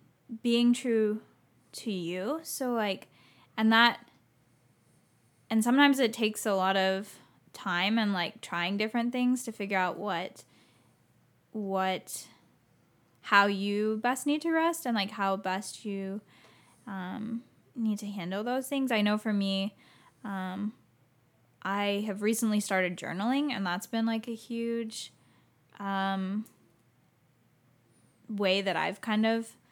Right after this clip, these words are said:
found escape and found, like, um, peace and, like, um, been able to have, like, some intentional time with God,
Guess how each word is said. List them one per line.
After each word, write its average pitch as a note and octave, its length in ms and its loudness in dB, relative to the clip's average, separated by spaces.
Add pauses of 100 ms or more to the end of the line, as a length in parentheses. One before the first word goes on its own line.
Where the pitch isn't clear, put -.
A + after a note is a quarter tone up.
(220)
found G#3+ 580 0 (120)
escape F#3+ 440 -2
and G3 160 -2
found, F#3 360 -4
like, F3+ 260 -10 (960)
um, F#3+ 460 -6 (100)
peace A3 320 0
and, F#3+ 120 -2
like, F3 340 -8 (1000)
um, - 460 -12 (880)
been G#3 120 -2
able F#3+ 140 0
to F#3 60 0
have, F#3 240 0
like, F3+ 160 -2
some F3 380 -8
intentional F#3+ 540 -4
time F#3 240 -6
with F#3+ 140 -10
God, F#3+ 440 -4